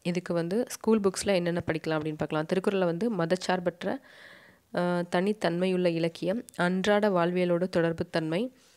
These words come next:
மானுடத்தின் மீதான திருக்குறளின் தாக்கம், திருக்குறளும் மாறாத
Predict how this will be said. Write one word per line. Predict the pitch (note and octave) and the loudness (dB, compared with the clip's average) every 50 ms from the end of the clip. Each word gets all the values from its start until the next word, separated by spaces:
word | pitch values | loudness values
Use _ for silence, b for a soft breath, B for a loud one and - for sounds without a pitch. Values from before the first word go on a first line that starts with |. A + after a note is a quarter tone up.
| b b _ | b b _
மானுடத்தின் | - E3+ F3 F3+ F#3+ G3+ G#3+ G#3 G#3 - - G3+ G3 | -2 0 2 2 4 4 2 2 0 0 0 0 0
மீதான | F#3 F3 E3+ F3 E3+ E3+ F3 | 0 0 0 0 0 0 -2
திருக்குறளின் | E3+ - F3+ F3+ - F3+ F3 E3+ E3+ E3+ E3 | -2 -4 -4 -4 -2 -2 -2 -2 -2 -4 -4
தாக்கம், | - E3 D#3+ D#3+ E3 - - A#3+ C4+ - - _ _ _ | -2 0 0 0 0 -2 -4 -4 -6 -8 -14 _ _ _
திருக்குறளும் | - G#3+ G#3+ G#3+ - - G3 F#3 F3+ G#3 C4 C4+ - | 0 0 0 2 2 0 2 2 0 0 -2 -4 -2
மாறாத | G3 E3+ E3 E3+ F3 F3+ F#3+ F#3+ F#3 F3 F3+ A#3 C4 | -2 0 2 2 2 2 2 2 0 0 0 -2 -2